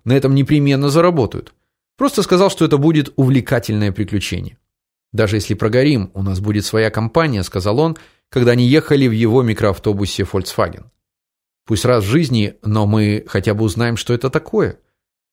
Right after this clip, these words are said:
Это заинтересовало Возняка гораздо больше, чем перспективы разбогатеть.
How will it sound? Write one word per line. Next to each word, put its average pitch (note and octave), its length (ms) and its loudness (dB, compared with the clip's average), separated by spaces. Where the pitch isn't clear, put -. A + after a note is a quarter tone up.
Это F#3 220 2
заинтересовало A#2+ 640 2
Возняка G2+ 420 0
гораздо F#2 560 0
больше, A#2+ 380 -2
чем A2+ 260 -4
перспективы G2 720 -4
разбогатеть. F#2 680 -6